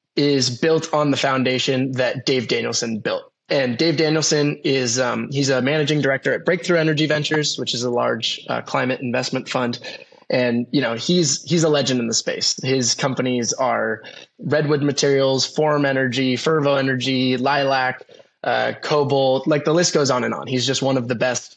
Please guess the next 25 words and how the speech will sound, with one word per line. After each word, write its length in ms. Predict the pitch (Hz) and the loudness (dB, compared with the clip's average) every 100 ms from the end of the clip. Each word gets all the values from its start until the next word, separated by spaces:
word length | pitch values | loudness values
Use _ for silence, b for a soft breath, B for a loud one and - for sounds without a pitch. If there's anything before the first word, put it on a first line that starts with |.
| _ | _
in 220 | 147 127 | -2 0
this 160 | 120 - | 0 0
space. 480 | - 117 110 - - | 0 -2 0 -4 -2
And, 320 | 127 120 113 B B B B B _ | -2 -2 -4 B B B B B _
um, 400 | - 123 117 123 - _ 139 | -2 0 0 -4 -8 _ -4
I 80 | |
think 300 | 131 139 127 - _ _ _ _ _ | 0 0 -2 -8 _ _ _ _ _
he 180 | 151 160 | 0 2
would 160 | 147 | 2
say 180 | - 147 | 2 2
the 120 | 131 | 2
way 180 | 127 147 | 2 2
that 100 | 143 | 0
he's 240 | 135 143 | 0 0
gotten 300 | - 156 147 | 0 0 0
there 280 | 147 165 175 - | 2 2 0 0
is 220 | 139 120 | -2 -2
through 220 | 143 131 | 0 0
the 80 | 123 | -2
communities 760 | - 131 131 127 120 117 - - | -2 0 0 0 0 -2 -4 -4
that 200 | 117 127 | -4 -2
he's 180 | 135 127 | -2 -2
kind 180 | 127 | -4
of 140 | 120 104 | -4 -2
built 260 | 120 104 | -4 -4